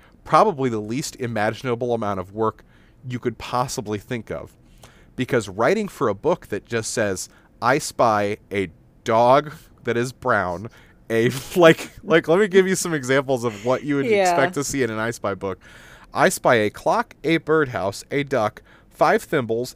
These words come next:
Speaker 1: a plane, two fish in a truck, a big red apple, a zebra jeep, stop, go, and beep, beep, beep." Now,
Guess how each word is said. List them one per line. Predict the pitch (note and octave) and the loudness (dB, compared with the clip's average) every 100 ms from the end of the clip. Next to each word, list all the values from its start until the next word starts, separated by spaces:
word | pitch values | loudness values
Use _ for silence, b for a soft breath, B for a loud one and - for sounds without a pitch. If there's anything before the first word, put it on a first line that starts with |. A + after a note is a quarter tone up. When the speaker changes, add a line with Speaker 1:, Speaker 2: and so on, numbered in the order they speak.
| - | -6
Speaker 1:
a | A#2+ | -6
plane, | - F3+ C3+ A#2 C3 - | -4 -4 -2 -4 -12 -14
two | - B3 | -8 -6
fish | - D3 - | -2 -2 -2
in | C3 | -6
a | G2+ | -8
truck, | - E3 G2 E2+ - b b b b - | -6 -2 -2 -2 -10 b b b b -2
a | A#2+ | -2
big | G2 - A3 G#3+ | -2 0 0 2
red | D#3 D#3 - | 4 4 4
apple, | D3 D3 G#2 D2+ - | 0 0 -2 -8 -10
a | - A2+ | -8 -8
zebra | A#2 F#3+ G3 G#2 | -8 -8 -4 -4
jeep, | G2+ F#2 - | -6 -10 -10
stop, | - - D#3 F#3+ - - | -14 -4 0 0 -4 -6
go, | C#3+ A2 G#2 G#2+ | -2 0 0 -2
and | G#2+ F#2+ | -6 -6
beep, | A2 A#2 B2 | -6 -8 -6
beep, | B2+ A#2+ - | -6 -6 -6
beep." | G2 E2 _ B B B - | -8 -10 _ B B B -12
Now, | B2+ A2 | -4 -2